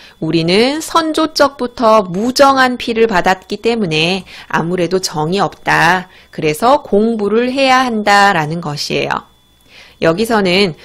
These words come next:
정의를 공부를 통해 기를 수 있다라고 보는 이런 생각이 바탕에 깔려 있지요. 그래서 정의를 기르는데 주의할 점 몇 가지를 설명하고 있고요.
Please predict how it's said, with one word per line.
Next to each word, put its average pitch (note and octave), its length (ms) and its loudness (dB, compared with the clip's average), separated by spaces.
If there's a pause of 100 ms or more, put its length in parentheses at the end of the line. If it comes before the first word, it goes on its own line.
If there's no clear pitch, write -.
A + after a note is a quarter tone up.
(180)
정의를 F#3 800 2
공부를 C4+ 800 0
통해 B3 340 0
기를 G#3+ 420 2
수 B3 300 -4
있다라고 G#3 960 2
보는 D#3+ 560 0 (260)
이런 D#3+ 240 -2
생각이 A#3+ 460 -2
바탕에 F3+ 460 -6
깔려 A#3 360 0
있지요. E3+ 720 0 (1800)
그래서 B3+ 540 2
정의를 A#3+ 540 0
기르는데 G#3 500 0
주의할 A#3 580 0
점 G#3+ 200 0
몇 D#3+ 220 0
가지를 F#3+ 400 0
설명하고 B3 640 -2
있고요. F#3+ 800 0